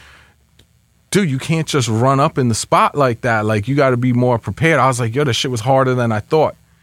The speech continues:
I was always a real passive dude. Like, you could, I could take things a certain way,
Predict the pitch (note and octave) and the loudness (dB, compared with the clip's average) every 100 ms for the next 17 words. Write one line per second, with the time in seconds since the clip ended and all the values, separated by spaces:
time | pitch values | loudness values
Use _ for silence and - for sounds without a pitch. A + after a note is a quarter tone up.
0 | _ _ - A3 F3 E3 C#3 A#2 A#2+ G#2 | _ _ -2 0 2 2 2 0 -2 -2
1 | - A#2+ A2+ - G2+ A2 G2+ G2+ F#2+ C3+ | -2 -4 -4 -6 -4 -2 -2 -2 -4 -4
2 | B2 A2 - - - _ _ _ _ - | -4 -6 -12 -20 -20 _ _ _ _ -6
3 | C3 C3 - - D3+ - D3+ D3 C#3 B2+ | -4 -4 -8 -4 -4 -2 -2 -2 -2 -2
4 | D3 C#3 C#3+ D3 D3+ D3+ | -2 -2 0 0 0 -2